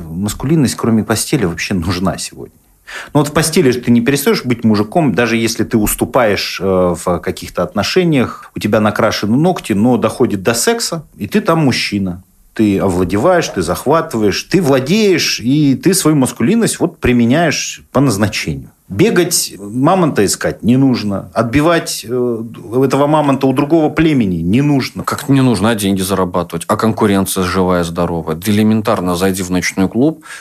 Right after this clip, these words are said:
Speaker 2: и вот вы два самца боретесь за самку. Чем вы будете бороться?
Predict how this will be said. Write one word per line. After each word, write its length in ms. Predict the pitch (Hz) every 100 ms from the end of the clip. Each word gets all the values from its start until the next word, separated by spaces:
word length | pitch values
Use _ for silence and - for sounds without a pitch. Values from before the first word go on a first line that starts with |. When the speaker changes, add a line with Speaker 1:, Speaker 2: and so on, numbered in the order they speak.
| -
Speaker 2:
и 40 |
вот 220 | 101 107 98
вы 140 | 101
два 260 | 95 104 92
самца 400 | 101 95 127 117
боретесь 440 | 95 98 90 80
за 100 | 90
самку. 560 | 85 - 67 - - -
Чем 280 | - 104 92
вы 60 |
будете 340 | 85 87 85 -
бороться? 480 | 82 76 71 -